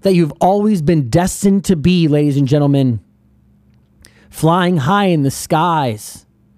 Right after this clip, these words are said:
in the sea of infinity, you will stand out as the hero. There are so many versions of yourself in this sea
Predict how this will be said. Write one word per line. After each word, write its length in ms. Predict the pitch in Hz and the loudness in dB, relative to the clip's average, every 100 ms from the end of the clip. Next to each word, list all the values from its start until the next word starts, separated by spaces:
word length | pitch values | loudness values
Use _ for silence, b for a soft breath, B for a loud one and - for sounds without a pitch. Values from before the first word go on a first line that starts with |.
| b b - | b b -2
in 100 | 143 | 0
the 80 | |
sea 440 | 123 - 196 208 226 | 0 -2 0 0 0
of 120 | 196 | 0
infinity, 600 | 196 - 208 190 131 107 _ _ _ _ _ _ _ _ _ b b b b b | -2 0 0 0 -2 -6 _ _ _ _ _ _ _ _ _ b b b b b
you 260 | 143 180 | 0 2
will 140 | 233 170 | 2 -2
stand 420 | - 208 190 170 | -2 -2 0 0
out 220 | 175 180 - | 0 -2 -2
as 180 | 165 120 | -2 -2
the 80 | |
hero. 640 | 135 - 202 190 151 113 - _ _ b b b b | -4 0 0 2 0 -4 -14 _ _ b b b b
There 160 | 151 185 | 0 0
are 100 | 165 | 0
so 680 | - - 214 214 214 214 - | -6 -2 0 0 0 -2 -2
many 500 | 160 185 190 185 185 | 0 2 2 0 -2
versions 560 | 143 160 185 160 165 131 | -2 0 0 0 -2 0
of 260 | 165 160 | -2 0
yourself 840 | 151 151 139 - 202 180 - - _ | 0 0 -2 -2 0 0 -4 -14 _
in 160 | 160 156 | 0 2
this 160 | 151 - | 0 -2
sea 460 | - 175 175 165 | -4 0 0 -2